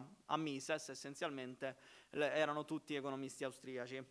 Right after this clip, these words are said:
Eh, il più giovane degli economisti austriaci, austriaci è stato Hayek, che è stato un allievo di Mises. Eh, in cosa si differenzia la scuola austriaca? Forse dirò qualcosa a-, alla fine, però iniziamo con una biografia.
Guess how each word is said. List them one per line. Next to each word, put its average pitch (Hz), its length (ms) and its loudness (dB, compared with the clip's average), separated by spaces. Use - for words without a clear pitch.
Eh, 147 220 6
il 151 120 2
più 165 180 4
giovane 147 460 6
degli 143 160 0
economisti 151 380 -2
austriaci, 147 760 -2
austriaci 139 720 2
è 131 60 0
stato 143 300 0
Hayek, 131 340 4
che 135 180 -4
è 123 60 -6
stato 135 180 -8
un 131 80 -4
allievo 131 300 0
di 131 80 -4
Mises. 123 540 -4
Eh, 175 840 8
in 190 140 2
cosa 240 280 6
si 208 100 -4
differenzia 185 600 2
la 151 100 6
scuola 196 240 4
austriaca? 214 640 6
Forse 175 340 -4
dirò 151 240 2
qualcosa 143 880 0
a-, 139 260 0
alla 156 260 0
fine, 156 360 -2
però 170 220 6
iniziamo 165 540 4
con 160 120 0
una 151 160 4
biografia. 139 680 2